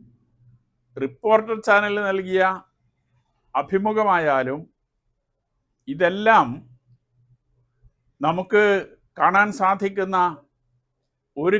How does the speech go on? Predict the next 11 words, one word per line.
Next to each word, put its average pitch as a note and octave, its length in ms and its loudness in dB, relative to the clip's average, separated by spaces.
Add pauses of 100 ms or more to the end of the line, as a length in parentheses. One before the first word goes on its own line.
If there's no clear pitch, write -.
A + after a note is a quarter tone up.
(120)
കാര്യം F3 420 0 (1500)
എന്തോ F#3+ 180 0 (160)
വ്യക്തിപരമായ G#3+ 1000 2 (120)
വിരോധമാണ് F3 680 0 (1900)
ഇതിൻ്റെ F#3 320 -2
പിന്നിൽ G3 320 2 (1400)
എന്ന് F#3 200 -4
വരുത്തി E3+ 460 2
തീർക്കാനുള്ള E3 520 0 (100)
ശ്രമമാണ്. C#3 380 -2 (2500)
ടി - 80 -6